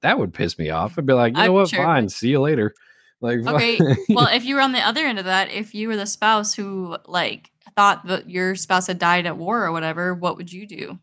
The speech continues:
Speaker 1: The
Speaker 2: if they came
Speaker 1: same
Speaker 2: back?
Speaker 1: thing. Talk to 'em about what happened. Find out what happened. Have a conversation with them. I wouldn't dip out and go get drunk or do drugs. Like, that's a terrible answer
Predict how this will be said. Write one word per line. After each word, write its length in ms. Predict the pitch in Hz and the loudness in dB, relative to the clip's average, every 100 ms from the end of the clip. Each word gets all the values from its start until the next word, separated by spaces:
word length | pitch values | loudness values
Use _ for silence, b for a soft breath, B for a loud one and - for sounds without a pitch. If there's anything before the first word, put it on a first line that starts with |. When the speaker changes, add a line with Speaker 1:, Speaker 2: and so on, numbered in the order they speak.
| _ | _
Speaker 1:
The 160 | - 127 | 0 2
Speaker 2:
if 120 | 131 | 2
they 80 | 160 | 0
came 140 | 160 156 | 0 0
Speaker 1:
same 80 | |
Speaker 2:
back? 80 | 139 | 2
Speaker 1:
thing. 440 | 165 180 156 110 98 | 2 4 4 2 0
Talk 320 | - 120 127 127 | 0 2 2 2
to 60 | |
'em 160 | 123 123 | 2 2
about 200 | 120 123 | 4 4
what 160 | 127 117 | 4 4
happened. 500 | 123 143 127 95 92 | 2 2 0 0 0
Find 240 | 104 110 | -2 0
out 160 | 117 113 | 0 2
what 160 | 117 | 4
happened. 400 | 113 123 117 90 | 4 2 0 -2
Have 220 | 92 95 110 | 0 0 -2
a 40 | |
conversation 840 | - 127 113 107 - 113 139 104 | 0 0 2 0 2 2 2 2
with 160 | 92 87 | 0 0
them. 260 | 85 85 98 | 0 0 2
I 40 | |
wouldn't 360 | 113 113 90 87 | 2 2 0 2
dip 240 | 104 98 | 2 4
out 300 | 101 110 95 | 4 4 2
and 80 | 98 | 2
go 100 | 101 | 4
get 180 | 95 82 | 2 0
drunk 340 | 85 104 104 | 2 2 2
or 40 | 90 | 0
do 140 | 95 | 0
drugs. 720 | 85 78 95 101 87 98 - | 0 0 2 4 2 -2 -4
Like, 220 | 85 87 | -4 0
that's 180 | 98 104 | 0 0
a 80 | 98 | -2
terrible 500 | - 117 123 90 80 | -2 2 2 2 -2
answer 420 | 80 - 80 80 | -4 -4 -6 -8